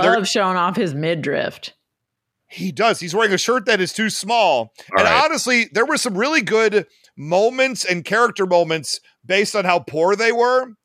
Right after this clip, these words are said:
Speaker 1: Uh, and I, I just want to take a moment and appreciate that, like, poverty is not considered regular in a lot of properties. And here it was just, like, another character on the show.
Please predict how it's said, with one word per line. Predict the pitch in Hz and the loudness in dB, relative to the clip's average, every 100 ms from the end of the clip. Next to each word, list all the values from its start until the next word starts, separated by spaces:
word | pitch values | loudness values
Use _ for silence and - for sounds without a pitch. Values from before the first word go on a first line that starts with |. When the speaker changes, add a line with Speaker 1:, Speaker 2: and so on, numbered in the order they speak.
| _ _ _ _ | _ _ _ _
Speaker 1:
Uh, | 160 160 | 0 2
and | 170 | 2
I, | 175 165 | 0 0
I | |
just | 185 202 | -2 -2
want | 226 214 | -2 -2
to | |
take | 214 208 | -2 -2
a | |
moment | 214 254 233 170 | 0 0 0 -2
and | 170 | -4
appreciate | - 240 254 - 190 175 170 | -4 -4 -4 0 0 0 -2
that, | 165 | -2
like, | 151 151 143 - _ _ _ | 2 2 0 -6 _ _ _
poverty | - 190 226 202 214 214 185 _ - 131 - | 0 2 2 0 0 -2 -4 _ -20 -16 -4
is | 175 131 | -4 0
not | 196 196 | 0 0
considered | 202 160 196 185 135 | -4 -2 0 0 0
regular | 151 175 202 220 247 254 - _ _ | -2 0 0 0 -2 -4 -10 _ _
in | - | -4
a | 165 | -2
lot | 151 170 202 | 2 2 2
of | 196 139 135 | 0 -4 -8
properties. | - 180 208 254 320 320 202 - - _ _ - | -2 0 0 0 0 -2 -4 -6 -12 _ _ -2
And | 196 185 | 0 0
here | 196 254 | 0 2
it | 233 | 2
was | 190 147 | 0 -2
just, | 208 196 | -2 -2
like, | 202 196 - | 0 -2 -2
another | 175 175 170 151 | -2 0 0 -2
character | - 170 156 - 151 127 | -2 -2 -2 -4 -2 0
on | 120 | 0
the | |
show. | 104 - 85 | -6 -8 -8